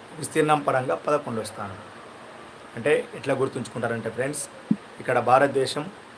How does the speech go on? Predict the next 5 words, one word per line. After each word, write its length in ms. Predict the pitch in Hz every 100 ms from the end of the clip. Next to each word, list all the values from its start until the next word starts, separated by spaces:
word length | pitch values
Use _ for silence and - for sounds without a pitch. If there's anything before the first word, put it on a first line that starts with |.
| - - 120
విస్తీర్ణం 480 | 123 120 151 151
పరంగా 540 | 147 139 139 139 156 202 -
ఏడవ 260 | - 151 156
స్థానంలో 480 | 151 127 120 107 98
ఉంది, 220 | 98 -